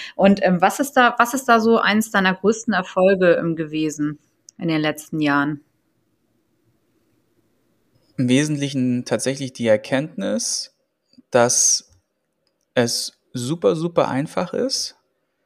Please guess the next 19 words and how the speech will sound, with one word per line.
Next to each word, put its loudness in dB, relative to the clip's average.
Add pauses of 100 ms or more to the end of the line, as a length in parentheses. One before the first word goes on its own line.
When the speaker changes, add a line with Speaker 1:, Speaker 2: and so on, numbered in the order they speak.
(320)
Speaker 2:
wenn 2
man -2
mit -6
der 4
richtigen -4
Taktik -8 (100)
vorgeht. -6
Also -2
der, -2
ich -6
habe -4
jetzt -6
im -4
Wesentlichen -4
so -4
diesen -8
ultimativen -4
Schlüssel -6
gefunden. -8